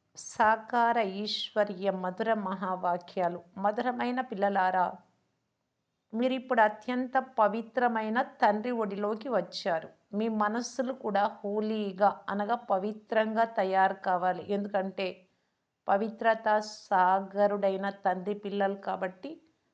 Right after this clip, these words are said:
మనం కూడా పవిత్రంగా కావాలి. ప్రశ్న, అత్యంత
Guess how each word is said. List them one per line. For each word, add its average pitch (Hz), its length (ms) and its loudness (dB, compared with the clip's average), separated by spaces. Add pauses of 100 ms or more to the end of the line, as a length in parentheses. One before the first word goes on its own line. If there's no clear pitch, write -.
(180)
మనం 208 340 0
కూడా 226 240 0
పవిత్రంగా 196 840 0
కావాలి. 170 600 0 (840)
ప్రశ్న, 233 420 -2 (260)
అత్యంత 269 540 0